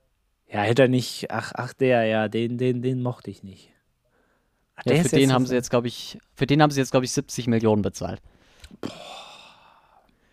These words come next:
Speaker 1: Naja, okay, ja, reden
Speaker 2: Kann man
Speaker 1: weiter.
Speaker 2: auch, aber ja. Ähm, aber auch da fand ich ganz gut von Xabi Alonso, weil als Stürmer Victor Boniface, der ja auch charakterlich immer wieder, es gibt ja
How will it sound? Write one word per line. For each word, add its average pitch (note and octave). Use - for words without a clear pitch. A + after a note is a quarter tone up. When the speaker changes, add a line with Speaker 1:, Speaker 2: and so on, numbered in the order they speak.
Speaker 1:
Naja, F#2+
okay, A#2+
ja, C3
reden D3
Speaker 2:
Kann F3
man E3+
Speaker 1:
weiter. C3
Speaker 2:
auch, B2+
aber D#3
ja. A#2+
Ähm, D#3+
aber D#3+
auch E3
da E3
fand D3+
ich C3+
ganz C#3+
gut -
von D3
Xabi C3+
Alonso, C3
weil A#2+
als C#3
Stürmer C#3
Victor C3
Boniface, C3
der A#2
ja A2+
auch B2
charakterlich A#2+
immer B2+
wieder, A2+
es -
gibt C#3
ja A2+